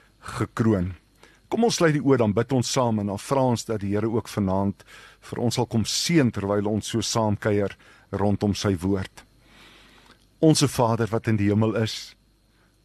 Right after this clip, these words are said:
ons kan saam met Dawid sê, "Wat is die mens?" As ons na die vingerafdrukke van u skepping,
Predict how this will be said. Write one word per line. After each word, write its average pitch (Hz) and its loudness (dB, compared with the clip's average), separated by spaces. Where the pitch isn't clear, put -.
ons 175 2
kan 180 2
saam 151 2
met 120 0
Dawid 110 0
sê, 113 -2
"Wat 113 -6
is 123 -4
die 113 0
mens?" 95 -4
As 151 0
ons 165 2
na 160 2
die 139 2
vingerafdrukke 131 0
van 120 -2
u 117 -2
skepping, 110 -2